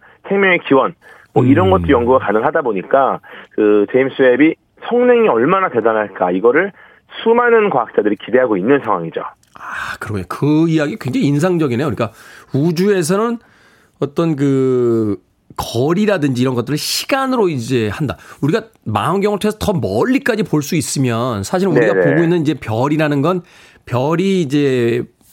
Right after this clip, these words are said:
Speaker 2: 그 뿜어내는 빛을 보는 거잖아요.
Speaker 1: 맞습니다.
Speaker 2: 근데 그 빛이 우리한테서 뭐 수십 광년 떠-, 떨어져 있다, 수백 광년 떨어져 있다 하면은 이미 수백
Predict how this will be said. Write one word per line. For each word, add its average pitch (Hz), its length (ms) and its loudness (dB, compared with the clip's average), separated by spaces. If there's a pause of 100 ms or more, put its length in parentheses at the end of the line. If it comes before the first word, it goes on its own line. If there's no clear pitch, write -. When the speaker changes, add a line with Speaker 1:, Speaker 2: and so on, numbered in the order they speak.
(180)
Speaker 2:
그 131 200 -2
뿜어내는 220 500 -2
빛을 170 600 -2
보는 139 200 0
거잖아요. 101 600 -4 (160)
Speaker 1:
맞습니다. 87 640 -2
Speaker 2:
근데 156 80 -2
그 170 180 -4
빛이 214 560 -2
우리한테서 180 460 0
뭐 185 280 0
수십 214 380 -4
광년 214 340 0
떠-, 170 220 -4
떨어져 196 240 -2
있다, 165 160 -2
수백 220 320 -4
광년 202 260 -2
떨어져 185 220 -2
있다 170 180 -2
하면은 185 300 -2 (480)
이미 240 380 0
수백 - 920 -4